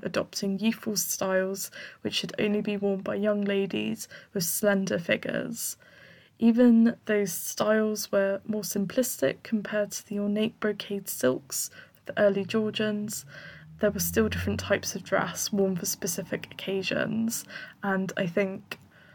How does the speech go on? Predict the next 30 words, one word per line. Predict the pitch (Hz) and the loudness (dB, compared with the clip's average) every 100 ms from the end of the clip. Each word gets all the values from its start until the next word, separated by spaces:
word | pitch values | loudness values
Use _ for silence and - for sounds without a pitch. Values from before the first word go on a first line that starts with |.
| - | -12
how | - 220 | 0 4
you | 220 226 | 8 6
dressed | 226 - 254 - - 214 | 6 2 0 -4 -4 0
and | 202 | 2
what | - | 2
you | 220 208 | 0 0
wore | 202 208 220 233 - | 0 2 4 2 0
was | 202 180 | -4 0
very | 202 202 | 2 4
important, | 190 185 175 208 196 233 240 254 - - - | 2 0 0 0 2 4 4 4 0 -8 -2
and | 202 185 180 | -2 -2 2
wearing | 196 196 | 2 4
the | 196 | 2
wrong | 202 190 190 | 2 2 0
thing | 175 202 214 214 | 4 6 6 0
could | 214 - | -2 -12
probably | - 190 196 185 202 | -4 -2 -2 -2 -2
be | 202 208 | -2 -4
seen | - 196 185 180 | -2 0 0 0
as | - 185 | -2 -4
incredibly | 190 180 190 190 185 190 | -4 -4 -2 -2 -2 -4
vulgar. | 190 196 208 202 - - 233 - - - - - - | -2 0 0 0 0 2 -2 -6 -18 -16 -16 -18 -10
So | - 208 | -2 4
there | 208 | 4
was, | 202 190 - - - - - | 4 -2 -6 -12 -16 -20 -20
for | - - 233 | -18 2 4
sure, | - 247 208 190 185 185 | 8 8 8 6 2 0
a | 208 | 0
lot | 202 208 | 2 2
of | 202 190 180 - - | 2 -2 -6 -20 -20